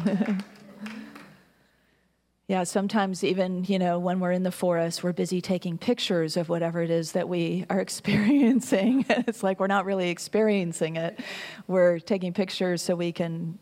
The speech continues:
in the future, enjoy it when we look at our pictures and show 'em to our friends, <laughs> you know, or post 'em on social media.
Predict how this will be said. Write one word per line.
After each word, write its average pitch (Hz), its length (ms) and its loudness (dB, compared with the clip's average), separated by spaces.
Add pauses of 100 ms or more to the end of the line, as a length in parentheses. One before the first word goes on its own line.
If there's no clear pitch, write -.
(160)
in 180 180 0
the 170 80 0
future, 180 680 2 (200)
enjoy 180 440 4
it 175 260 0
when 185 140 0
we 175 100 0
look 175 180 0
at 175 60 2
our 160 80 0
pictures 165 420 -4
and 175 140 -2
show 170 160 -2
'em 165 120 -6
to 175 100 -4
our 170 120 -2
friends, 175 520 0
<laughs> - 0 -
you - 180 6
know, 226 120 2
or 202 100 4
post 202 360 0
'em 190 140 0
on 175 160 0
social 180 340 -2
media. 185 460 0